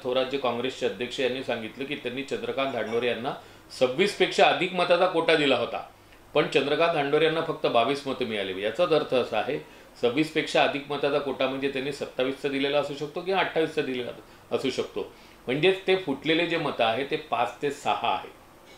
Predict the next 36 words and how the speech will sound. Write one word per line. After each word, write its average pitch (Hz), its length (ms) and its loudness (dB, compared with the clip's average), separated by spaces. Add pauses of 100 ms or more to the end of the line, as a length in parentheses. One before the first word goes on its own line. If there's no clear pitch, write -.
(580)
आणि 165 220 4
ते 208 60 8
पाच 170 340 4
ते 190 100 2
सहा 160 260 4
मतं 175 260 -2
समजा 165 300 0
राष्ट्रवादीकडे, 160 840 0
राष्ट्रवादीच्या 143 600 -2
नेत्यांनी 139 460 -2 (400)
काँग्रेसमध्ये 185 640 4
सेंध 170 320 0
मारून, 156 340 2
मारून 143 340 2
ते 151 60 4
फुट-, - 380 -6
ते 135 80 -2
मतं 123 240 0
फोडले 120 440 0 (340)
असा 127 200 -2
कयास 135 460 4
आहे. 165 140 2 (340)
आणि 143 200 0 (100)
ते 190 80 8
मतं 160 320 2
फोडून 170 260 0
मग 190 100 0
त्याचा 190 360 4
second 202 360 4
preference 160 380 0
जो 156 60 4
होता 147 140 2
भाई 127 200 0
जगतापना 120 500 -6
केला, 113 320 2 (340)
म्हणजे 160 420 2